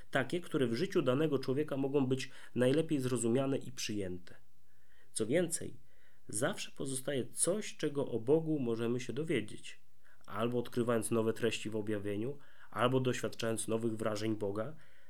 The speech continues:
lub gdy poznajemy nowe koncepcje porządkowania myśli, których dostarcza filozofia Boga.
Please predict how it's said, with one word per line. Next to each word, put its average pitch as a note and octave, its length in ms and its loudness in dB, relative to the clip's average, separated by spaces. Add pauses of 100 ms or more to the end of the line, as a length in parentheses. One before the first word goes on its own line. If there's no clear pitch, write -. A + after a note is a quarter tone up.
(140)
lub F3 360 4 (540)
gdy B2 240 0
poznajemy C3 540 4
nowe C#3+ 280 4
koncepcje A#2+ 440 -2
porządkowania A2+ 640 0
myśli, B2 340 0
których A2 280 -2
dostarcza G#2 460 -4
filozofia F#2 600 -6
Boga. F2+ 300 -8